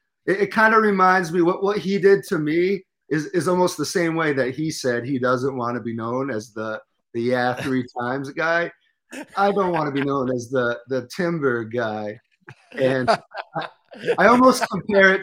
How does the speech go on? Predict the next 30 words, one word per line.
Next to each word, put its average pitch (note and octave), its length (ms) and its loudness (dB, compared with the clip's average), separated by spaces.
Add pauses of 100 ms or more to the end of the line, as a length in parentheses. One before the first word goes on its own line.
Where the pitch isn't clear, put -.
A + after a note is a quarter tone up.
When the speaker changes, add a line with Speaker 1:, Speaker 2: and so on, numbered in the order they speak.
Speaker 1:
to, F#3 120 4
I, F#3 200 4 (200)
I F3 140 6
obviously D#3+ 540 4 (100)
don't D3 260 0
wanna C#3 260 0
get C3 280 0 (260)
political C#3+ 680 -2
at C#3 120 -2
all. C#3+ 180 -2
When B2+ 100 0
it C3 80 -4
comes F3 220 -6
to D3+ 80 -8
politics, C3 640 -2
I'm A#2+ 320 -10 (400)
kinda B2 160 -6
stay C3+ 240 -6
away A#2+ 280 -4
from A#2+ 280 -10
either A#2 280 -8
side. B2 520 -4 (500)
But C3+ 160 -2
Speaker 2:
Of C3+ 60 0
course. A2+ 180 -6
Speaker 1:
one G#3 240 2
thing G3 240 0
that, E3 220 4
uh, C3+ 320 2 (280)
Trump D#3+ 460 -4